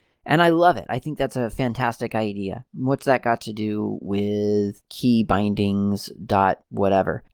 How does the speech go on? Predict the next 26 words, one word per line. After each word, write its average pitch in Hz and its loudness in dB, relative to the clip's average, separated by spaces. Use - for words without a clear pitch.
Um, 139 4
nothing 120 0
really. 101 0
Keybinder, 123 2
Keybinder 123 4
is 117 4
a, 117 6
um, 110 4
it's 135 -6
a 127 0
keybinder 117 2
application. 104 -4
So 123 2
it 151 2
does 143 4
what 143 4
I've 131 2
just 123 -4
described, 120 0
except - -2
for 117 0
G 113 -4
T 110 -4
K 104 0
three 107 0
applications. 156 0